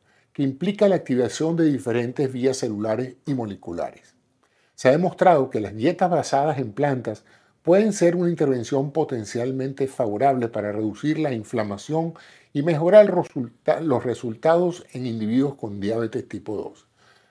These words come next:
Para ello, se llevó a cabo un metaanálisis de ensayos controlados aleatorios que evaluaron los efectos de las dietas basadas en plantas sobre los biomarcadores inflamatorios, el control glicémico y el riesgo cardiovascular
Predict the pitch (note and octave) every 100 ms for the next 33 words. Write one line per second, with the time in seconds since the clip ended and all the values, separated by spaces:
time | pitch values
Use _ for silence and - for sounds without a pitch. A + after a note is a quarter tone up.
0 | _ C3+ E3 G#3+ G3+ C#3+ D3 - C#3 C3+
1 | D3+ F#3+ G3 F#3+ F#3 F3 F3 E3 C3 D3+
2 | D#3 D3+ D3 B2+ G#2+ C3+ C#3 C3+ - A#2
3 | B2+ C3 B2+ B2+ G#2 C3 C#3+ A#2+ - A2
4 | A2+ B2+ - - - _ D#3 D#3+ D#3+ F#3
5 | G#3 G#3+ D#3 C#3 - E3 D#3+ D#3+ D3+ A2
6 | - B2 D#3 D#3+ E3+ - - - _ G#2+
7 | A#2 A#2 A2+ A#2 C#3+ F3 F3 D#3+ C#3+ D#3+
8 | D#3+ - - _ - G3 G3+ G3+ G#3+ D3
9 | B2+ C#3+ D3+ - - B2+ B2+ C#3 D3+ D#3+
10 | D3+ C#3+ D3+ A2+ G2+ B2+ C3+ - _ _
11 | - G#2+ - G#2+ A2 A#2 B2+ D3+ D3 F3+
12 | G3+ G3 F#3+ C3+ A2 A2+ A2+ G#2+ B2+ B2+
13 | G#2+ G#2+ A2+ - B2 E3+ F3+